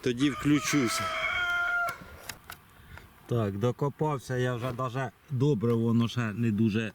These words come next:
Ба-, ось, ну, бачите, вкраплення. Ще яраміла. Це я там, воно вже в мене навоз на, е, ну, в кінці, в цьому, ну, в ямі там на дні. Це я вже докопався, даже ось о,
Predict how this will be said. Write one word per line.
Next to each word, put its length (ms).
Ба-, 300
ось, 140
ну, 220
бачите, 440
вкраплення. 720
Ще 320
яраміла. 840
Це 180
я 120
там, 220
воно 280
вже 300
в 60
мене 300
навоз 560
на, 400
е, 40
ну, 140
в 60
кінці, 440
в 40
цьому, 360
ну, 260
в 80
ямі 340
там 200
на 120
дні. 320
Це 80
я 80
вже 160
докопався, 680
даже 260
ось 320
о, 100